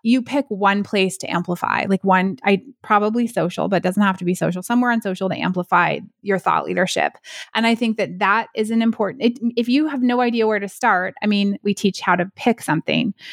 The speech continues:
but I think it also is something that needs to be revisited over time. And I think we early on decided Instagram was our place.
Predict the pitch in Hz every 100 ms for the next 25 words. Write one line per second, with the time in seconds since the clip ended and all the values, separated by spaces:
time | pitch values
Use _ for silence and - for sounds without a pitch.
0 | - - 220 214 214 226 214 208 214 -
1 | 233 196 196 196 - 185 - 190 185 175
2 | 185 185 262 226 76 78 170 180 185 -
3 | 208 185 180 - 208 196 196 190 220 262
4 | 247 247 226 208 190 190 190 190 185 180
5 | 180 185 175 170 - 185 170 208 269 -